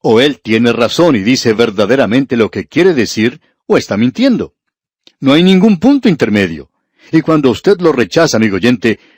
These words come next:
no estamos diciendo que lo hace, pero cuando usted lo rechaza, usted le está haciendo a él un mentiroso. Y sabe una cosa,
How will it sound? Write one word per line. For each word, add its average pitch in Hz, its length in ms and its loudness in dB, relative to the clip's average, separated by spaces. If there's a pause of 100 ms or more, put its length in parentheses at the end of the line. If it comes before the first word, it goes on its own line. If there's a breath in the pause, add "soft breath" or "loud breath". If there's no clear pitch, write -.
(120 soft breath)
no 131 140 2
estamos 131 360 0
diciendo 120 420 0
que 101 100 -6
lo 87 140 -4
hace, 123 300 -2 (180 loud breath)
pero 123 180 0
cuando 101 260 -2
usted 185 300 -2
lo 233 100 2
rechaza, 110 580 -2 (600)
usted 160 380 0
le 120 140 0
está 139 260 -2
haciendo 131 420 0
a 95 80 -2
él 139 260 -2
un 139 200 0
mentiroso. 156 680 -2 (760)
Y - 60 -6
sabe 170 220 -2
una 175 120 0
cosa, 156 380 -2